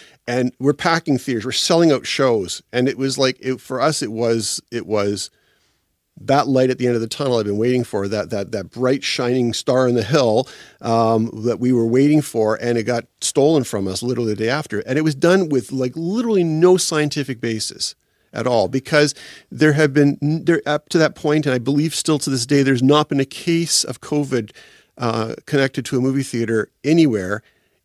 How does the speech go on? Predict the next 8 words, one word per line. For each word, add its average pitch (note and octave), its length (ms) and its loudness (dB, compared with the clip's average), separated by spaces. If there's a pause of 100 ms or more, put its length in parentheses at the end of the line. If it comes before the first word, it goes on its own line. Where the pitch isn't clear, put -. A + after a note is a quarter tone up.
anywhere A#2 520 4
on A2+ 140 0
the A2 60 0
planet. C3+ 540 -2
And B2 220 -2
that's C3 240 -4
predominantly E3+ 520 2
because A2 720 -4